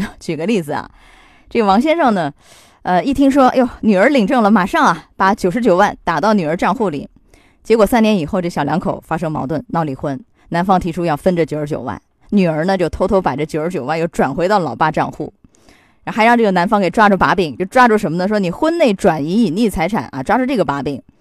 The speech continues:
结果导致这个诉讼财产的分割啊，很不利啊，有这样一个局面。好，那我们问一下，就是这个陪送嫁妆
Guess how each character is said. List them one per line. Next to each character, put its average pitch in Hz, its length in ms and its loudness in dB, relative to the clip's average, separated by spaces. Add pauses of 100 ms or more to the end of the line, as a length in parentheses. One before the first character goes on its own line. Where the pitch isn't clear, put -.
(240)
结 202 180 0
果 208 100 4
导 156 200 2
致 160 100 -4
这 170 80 -2
个 156 220 -2
诉 180 160 -10
讼 156 120 -6
财 139 160 -6
产 135 200 -6
的 131 80 -6
分 165 180 -4
割 151 140 -4
啊， 127 180 -8 (400)
很 160 240 -4
不 165 80 -2
利 180 200 -2
啊， - 280 -12 (300)
有 151 80 -6
这 190 100 -2
样 165 100 0
一 143 40 -4
个 143 100 -6
局 147 140 -12
面。 151 200 -10 (400)
好， 107 140 -10
那 247 100 -6
我 302 60 -2
们 190 80 -6
问 196 140 -2
一 156 40 -4
下， 165 80 -4
就 175 120 -4
是 185 100 -4 (240)
这 233 160 -6
个 151 240 2
陪 175 240 -4
送 294 180 0
嫁 247 240 0
妆 151 320 -6